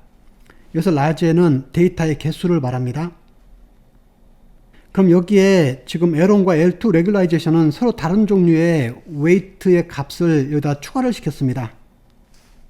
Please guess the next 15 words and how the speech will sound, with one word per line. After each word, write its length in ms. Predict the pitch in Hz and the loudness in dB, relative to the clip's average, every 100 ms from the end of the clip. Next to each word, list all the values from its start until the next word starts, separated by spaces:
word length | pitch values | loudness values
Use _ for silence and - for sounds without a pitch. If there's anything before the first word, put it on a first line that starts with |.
| _ _ - - | _ _ -20 -14
여기 120 | 147 147 | -8 -6
보면은 540 | 160 151 156 196 214 - - | -2 0 0 0 -4 -10 -10
이 160 | 165 170 | -6 -4
값과 580 | 165 - 175 208 240 - - - - - _ _ | -4 -6 -6 -6 -8 -14 -20 -20 -20 -20 _ _
이 100 | 165 165 | -6 -6
값이 260 | 156 - | -8 -10
새로 240 | 147 180 - | -6 -6 -8
추가가 400 | - 247 233 175 | -10 -8 -4 -4
됐습니다. 540 | 143 131 120 143 190 - - _ _ _ _ _ _ _ - _ _ - _ - - - _ - - - _ _ _ _ - - - - - _ - _ _ _ - _ - - - - - - - - - - _ | -6 -6 -6 -8 -10 -14 -20 _ _ _ _ _ _ _ -20 _ _ -20 _ -20 -20 -20 _ -20 -20 -20 _ _ _ _ -20 -20 -20 -20 -20 _ -20 _ _ _ -20 _ -20 -20 -20 -20 -20 -20 -20 -20 -20 -20 _
그래서 240 | 196 214 | -4 -2
궁극적으로는 920 | 180 202 220 214 240 220 202 202 190 156 | 0 0 0 0 0 2 4 4 4 2
저희가 340 | 180 180 180 | -2 0 0
이 120 | 175 | 0
코스트 400 | 190 - 277 - | -2 -4 -6 -6
값을 760 | - 233 202 190 190 151 110 | -6 -4 0 2 4 2 -2